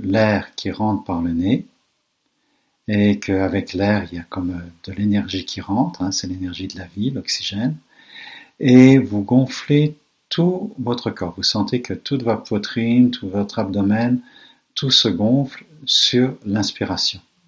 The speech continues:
Et sur l'expiration, vous allez diriger toute cette énergie qui est venue dans votre corps vers les pieds pour que, comme si cette énergie pouvait ressortir par la plante de vos pieds.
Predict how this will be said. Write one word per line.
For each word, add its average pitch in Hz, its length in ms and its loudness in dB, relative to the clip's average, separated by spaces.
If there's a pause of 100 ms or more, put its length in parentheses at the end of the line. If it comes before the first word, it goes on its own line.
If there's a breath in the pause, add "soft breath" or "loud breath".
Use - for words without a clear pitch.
(1120)
Et 110 80 0
sur 101 420 2 (280)
l'expiration, 120 1120 2 (760)
vous 98 180 -2
allez 101 420 2 (320)
diriger 123 600 0
toute 127 160 -4
cette - 180 -2
énergie 104 380 0
qui - 100 -10
est 98 40 0
venue 92 220 -2
dans 92 140 -2
votre 90 240 -10
corps 120 480 -2 (2000)
vers 127 300 6
les 120 140 6
pieds 113 500 0 (300)
pour 101 240 -6
que, 101 600 4 (600)
comme 120 160 4
si 151 280 4
cette 117 220 0
énergie 107 380 0
pouvait 107 340 -2
ressortir 127 840 -4
par 95 180 -4
la 95 100 -4
plante 143 380 2
de 110 80 -2
vos 95 160 -4
pieds. - 320 -14